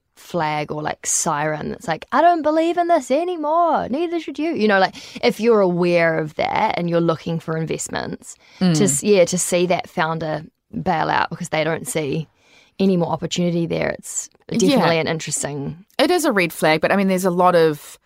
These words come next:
Speaker 2: there's also a lot of examples where new C E Os can actually
Speaker 1: Turn things around.
Speaker 2: turn things around, and it's not all bad. Some, maybe the founder has got
Speaker 1: New opportunities or
Speaker 2: has got really old and he's not making the best decisions anymore, and he's not that interested, and,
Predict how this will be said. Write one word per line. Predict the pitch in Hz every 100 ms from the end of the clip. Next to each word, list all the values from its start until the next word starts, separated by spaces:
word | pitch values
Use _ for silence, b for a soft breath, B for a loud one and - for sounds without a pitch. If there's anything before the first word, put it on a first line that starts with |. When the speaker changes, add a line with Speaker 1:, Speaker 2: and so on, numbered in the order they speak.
| _ _ -
Speaker 2:
there's | 185
also | - 190 180 160
a |
lot | 156 156
of | 151
examples | 147 147 135 139 143 139
where | 135 120 123 143
new | - 160 151 147
C | - 131
E |
Os | 123 135
can | -
actually | 127 - - 123 120 78 -
Speaker 1:
Turn | - 185 156
things | 160
around. | 156 156 156
Speaker 2:
turn | 196
things | 170 151 143
around, | 123 82 71 98 -
and | 147 127
it's | 120 -
not | 165 151 -
all | 143
bad. | 131 135
Some, | - 151
maybe | 160 160
the | 135
founder | - 123 131 127
has | 139 98 120 - b
got | - 214
Speaker 1:
New | 240
opportunities | 208 202 - 185 170 143 80 76
or | 131 127 165 -
Speaker 2:
has | 214
got | - 175
really | 170 170 160
old | 131 139 135
and | 131
he's | 143 143
not | 151 135
making | 131 127 120
the |
best | 113 113 -
decisions | - 110 113 107 127
anymore, | 123 127 131 131
and | 131
he's | 139 147
not | 165 -
that | 117 -
interested, | 123 - 135 - 135 135
and, | 135